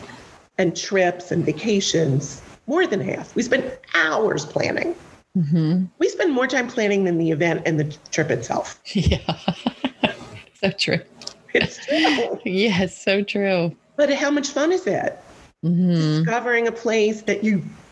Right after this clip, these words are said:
Speaker 1: look forward to going to. And it's no different with planning an event. We're creating that environment. We're creating the guest experience.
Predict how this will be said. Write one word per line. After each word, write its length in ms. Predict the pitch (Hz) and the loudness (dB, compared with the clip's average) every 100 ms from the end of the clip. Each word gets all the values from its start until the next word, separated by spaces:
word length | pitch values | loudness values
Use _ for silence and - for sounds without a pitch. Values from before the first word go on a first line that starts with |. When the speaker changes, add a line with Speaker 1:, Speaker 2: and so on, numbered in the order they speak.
| - | -8
Speaker 1:
look 500 | 180 185 220 247 - | -2 2 2 2 -2
forward 340 | 214 202 202 | 0 2 0
to 80 | - | -2
going 280 | 196 156 180 | 0 2 0
to. 220 | - - - - - | -2 -4 -6 -6 0
And 80 | 214 | 0
it's 200 | 220 208 | 0 -2
no 180 | 208 208 | 0 0
different 400 | 208 226 190 165 | 0 0 0 0
with 180 | 196 - | -2 -2
planning 380 | 190 170 170 185 | 0 2 2 2
an 60 | |
event. 340 | 208 - 508 - | 0 0 0 2
We're 220 | 190 160 - - - | 0 0 -4 -8 -10
creating 520 | - 170 175 196 196 | -8 -2 0 2 2
that 400 | 185 170 151 - - - - | 2 2 2 0 -12 -14 -4
environment. 720 | 165 165 294 285 277 262 254 | -4 0 0 2 2 0 0
We're 100 | 175 | -2
creating 460 | - - 165 160 156 | -2 0 2 2 0
the 60 | |
guest 360 | 147 240 277 - | 0 0 0 -2
experience. 760 | 240 - 233 233 220 208 214 | -6 -4 0 2 2 0 -2